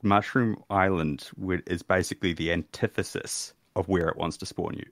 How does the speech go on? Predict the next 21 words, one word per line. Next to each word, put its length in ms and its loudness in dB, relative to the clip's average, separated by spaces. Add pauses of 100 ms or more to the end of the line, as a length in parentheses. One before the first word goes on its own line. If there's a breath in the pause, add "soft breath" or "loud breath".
It's 220 -4
the 120 -2
exact 460 -2 (100)
opposite. 540 2 (380 soft breath)
It 80 2
would, 220 -2 (180)
it 140 6
would 180 2
rather 300 8
spawn 420 4
you 300 2
in 140 -4
deep 280 0
ocean 480 2 (220)
than 140 -4
on 100 -8
one 180 -2
of 80 -6
those 280 0
islands. 380 -8
So 300 -4